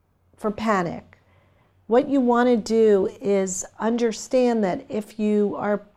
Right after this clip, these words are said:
focusing on a body part, you can feel it very strongly.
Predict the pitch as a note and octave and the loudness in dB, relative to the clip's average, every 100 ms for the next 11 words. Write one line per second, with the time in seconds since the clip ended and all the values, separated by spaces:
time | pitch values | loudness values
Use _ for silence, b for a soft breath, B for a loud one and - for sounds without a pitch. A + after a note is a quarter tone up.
0 | _ - C#4+ D4+ C#4+ - A3 G3 F3+ F#3 | _ 2 2 2 -2 -2 -2 -2 -2 2
1 | F3+ F#3 F#3 - C#4 C4 G#3+ G3+ B B | 2 0 -4 -8 0 2 2 0 B B
2 | B _ G3 G#3 B3+ A#3 - C#4+ D4+ C4 | B _ -2 -2 -2 -4 -4 2 2 2
3 | G#3 G3+ G3 G#3+ - C4+ C4 C4 A#3 F3 | 2 0 2 0 -2 2 2 2 2 0